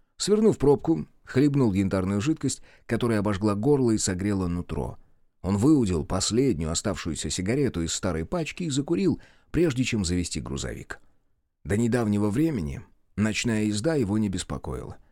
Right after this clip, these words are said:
Теперь же у Кармина появилось отвращение к темноте в любых ее проявлениях. Даже в гостиничном номере он мог спать,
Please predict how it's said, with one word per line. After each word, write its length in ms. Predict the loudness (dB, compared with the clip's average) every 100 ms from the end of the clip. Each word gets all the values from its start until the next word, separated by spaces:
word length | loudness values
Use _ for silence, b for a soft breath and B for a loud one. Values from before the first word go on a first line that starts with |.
| _ _ _
Теперь 300 | -4 4 4
же 140 | 4 2
у 60 |
Кармина 480 | 0 0 0 0 -2
появилось 520 | 0 2 4 4 2
отвращение 800 | -2 -4 -4 -4 -2 -2 -2 -6
к 60 | -4
темноте 440 | -4 -2 -2 -2
в 60 | 2
любых 400 | 2 2 2 2
ее 200 | 0 0
проявлениях. 580 | 0 -2 -4 -6 -10 -14 b b b b
Даже 300 | 0 2 0
в 60 |
гостиничном 680 | 0 0 0 0 0 -2 0
номере 400 | 0 0 0 -2
он 100 | 0
мог 220 | 0 0
спать, 520 | -4 -8 -2 -2 -2